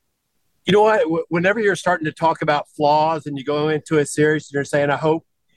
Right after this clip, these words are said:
uh, that your team doesn't get exposed in this way or that way," you certainly have gone into the playoffs with those situations before.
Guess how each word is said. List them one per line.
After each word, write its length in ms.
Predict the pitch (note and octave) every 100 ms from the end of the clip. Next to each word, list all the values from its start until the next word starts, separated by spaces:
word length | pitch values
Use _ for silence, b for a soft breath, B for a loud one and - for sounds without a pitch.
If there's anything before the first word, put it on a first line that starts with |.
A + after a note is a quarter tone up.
| _ -
uh, 160 | C3 C#3
that 120 | D3+
your 140 | D3
team 300 | D3 E3 D#3+
doesn't 380 | D3+ D3 D3+ C3+
get 320 | A#2+ D3 C#3+
exposed 640 | C#3 C#3 - - D3 D3 D3
in 140 | C3+
this 180 | D3 C#3
way 200 | C#3+ C#3
or 100 | C3
that 260 | C3 C#3 B2+
way," 440 | B2 B2 A#2 A#2+ _ _ _ _ -
you 80 | D3+
certainly 400 | - F3+ E3 D#3+
have 80 | C3+
gone 220 | D3+ D3+
into 160 | C#3+
the 80 | C3+
playoffs 480 | - D3 C#3 C3 -
with 100 | C#3
those 260 | C#3 C3+ -
situations 600 | C#3+ - B2+ C3 - -
before. 680 | - - C#3 C3 B2+ A#2